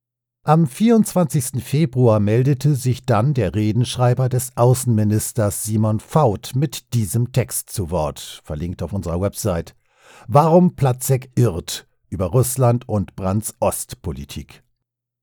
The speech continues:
Der Redenschreiber Faut nimmt in Anspruch, die Ostpolitik Willy Brandts richtig zu interpretieren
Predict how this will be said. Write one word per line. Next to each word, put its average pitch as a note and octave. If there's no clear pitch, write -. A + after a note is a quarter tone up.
Der F#3+
Redenschreiber F3
Faut F3
nimmt D#3+
in C#3+
Anspruch, C#3
die B2
Ostpolitik A#2+
Willy A2
Brandts G#2+
richtig -
zu -
interpretieren A#2